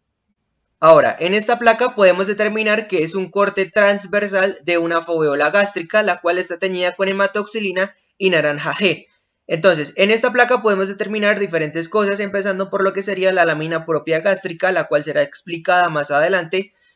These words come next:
También podemos determinar lo que sería la lámina basal de la, del epitelio de la superficie gástrica, y también podemos determinar y podemos observar con mucha más claridad lo que sería la luz de las foveolas gástricas.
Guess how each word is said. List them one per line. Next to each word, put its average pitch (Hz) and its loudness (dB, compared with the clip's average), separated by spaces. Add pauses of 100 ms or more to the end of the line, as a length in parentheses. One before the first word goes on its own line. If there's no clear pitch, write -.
(100)
También 202 2
podemos 208 0
determinar 202 0
lo 202 -2
que 208 -4
sería 190 0
la 160 2
lámina 170 -2
basal 190 0 (220)
de 202 2
la, 151 2
del 180 2
epitelio 175 0
de 151 -4
la 147 2
superficie 170 -4
gástrica, 190 0 (380)
y 226 -2
también 247 2
podemos 208 0
determinar 214 -2
y 196 -4
podemos 185 2
observar 156 0
con 160 -4
mucha 165 -4
más 185 -2
claridad 185 2
lo 190 -6
que 196 -4
sería 185 -4 (240)
la 185 2
luz 214 -2
de 196 0
las 160 2
foveolas 151 0
gástricas. - -2